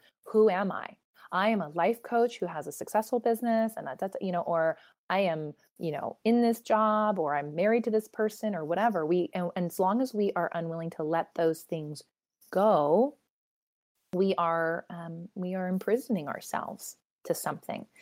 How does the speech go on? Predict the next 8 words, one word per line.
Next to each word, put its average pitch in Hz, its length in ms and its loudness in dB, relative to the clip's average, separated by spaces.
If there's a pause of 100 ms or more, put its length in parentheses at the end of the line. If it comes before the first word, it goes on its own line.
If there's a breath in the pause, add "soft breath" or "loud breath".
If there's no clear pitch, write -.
(240 loud breath)
And 185 140 2
it's 175 160 2 (240)
through 240 460 6
that 151 300 -2
that 170 120 2
we 170 60 2
experience 165 400 -6
freedom, 208 640 0